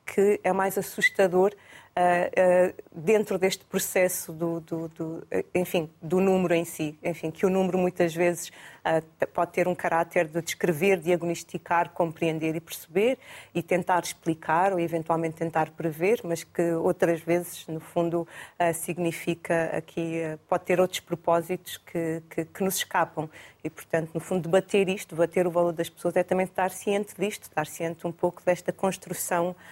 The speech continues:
artificial do que é que é o valor, dos atributos, eh, um pouco, digamos assim, eh,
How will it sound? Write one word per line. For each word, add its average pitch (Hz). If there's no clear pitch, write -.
artificial 175
do 170
que 165
é 160
que 160
é 165
o 160
valor, 170
dos 175
atributos, 180
eh, 170
um 170
pouco, 180
digamos 165
assim, 170
eh, 165